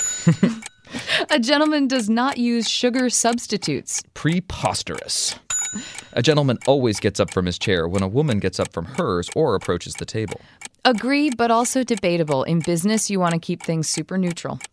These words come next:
Speaker 2: Absolutely.
Speaker 1: A gentleman does not drink water with a lime or lemon slice in it.
Speaker 2: Preposterous. <laughs> A gentleman never has his cell phone on the table.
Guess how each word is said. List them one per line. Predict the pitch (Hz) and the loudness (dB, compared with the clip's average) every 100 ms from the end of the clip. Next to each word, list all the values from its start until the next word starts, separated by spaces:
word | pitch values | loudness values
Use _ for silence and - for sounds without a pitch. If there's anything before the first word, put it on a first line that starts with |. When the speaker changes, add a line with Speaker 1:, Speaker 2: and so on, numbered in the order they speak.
| - | -6
Speaker 2:
Absolutely. | 92 - 90 85 - - - - | -6 -2 -4 -4 -4 -4 -2 -2
Speaker 1:
A | |
gentleman | 180 220 240 254 226 | 2 4 4 2 2
does | 196 | 0
not | 196 214 175 | 0 -2 0
drink | 202 208 175 | 0 0 2
water | 208 240 202 175 | 4 4 4 2
with | 170 | 2
a | 185 | 0
lime | 147 147 180 196 208 160 | 0 2 2 4 2 2
or | 156 | 0
lemon | 143 165 202 170 | 2 2 2 2
slice | - 151 135 - | 0 -2 -2 -2
in | 139 | -4
it. | 131 - - - | -6 -6 -16 -12
Speaker 2:
Preposterous. | - - - 87 - - - - 269 269 254 - - | -4 -4 -2 -4 -4 -10 -12 -2 2 2 2 0 -2
<laughs> | - 285 - - - | -2 -6 -12 -14 -2
A | |
gentleman | 143 180 180 139 | 2 4 4 4
never | 131 131 135 | 4 4 2
has | 110 | 2
his | 98 | 0
cell | - - 127 | 0 2 2
phone | - 90 | 2 0
on | 82 | 0
the | 76 | -4
table. | - - - | -6 -8 -8